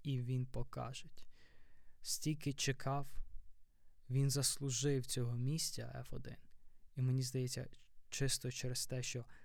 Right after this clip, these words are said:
такі великі надії на цього пілота, він не зможе показати гарний результат просто в Альфа Таурі. Це все. Якщо говорити про, як на мене, найкращу команду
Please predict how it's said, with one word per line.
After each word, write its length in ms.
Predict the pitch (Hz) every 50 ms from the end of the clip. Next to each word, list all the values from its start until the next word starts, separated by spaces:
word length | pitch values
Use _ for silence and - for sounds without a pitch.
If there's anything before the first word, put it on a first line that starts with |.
| - - - -
такі 300 | - - - - - 139
великі 520 | 127 123 127 123 120 127 131 127 - - 127
надії 480 | 123 120 120 117 131 131 131 127 120
на 140 | 117 120 120
цього 260 | 120 - - 120 117
пілота, 500 | 120 - 127 127 135 151 156 - - 131 123 120 -
він 320 | 131 131 127 123 120 123 - - - - - - - - - - - -
не 240 | 127 131 139 143 147
зможе 460 | 131 139 143 139 139 135 127 - 123
показати 840 | 110 - - - - 127 120 127 123 131 139 - - - 127 123 -
гарний 360 | - 127 123 123 120 120 120
результат 480 | 120 120 - - 131 131 - 123 123 127
просто 460 | - - 120 117 - - - - -
в 140 | - - -
Альфа 240 | - - - - -
Таурі. 420 | - - - - - - - - - - - - - - - - - - - - - - - - - - - - - -
Це 140 | - 120
все. 320 | 117 - - - - - - - - - - - - - - - - - - - - - - - - - - - -
Якщо 280 | 131 131 - - 165
говорити 540 | 156 160 156 151 156 160 151 151 151 139 135 - - - - - - -
про, 520 | - 147 143 139 139 139 135 135 135 135 - - - - - -
як 240 | 131 135 131 -
на 60 | 135 135
мене, 240 | 139 131 127 123
найкращу 540 | 120 123 123 123 - 156 180 196 - - 143
команду 460 | - - 131 123 117 123 123 131 -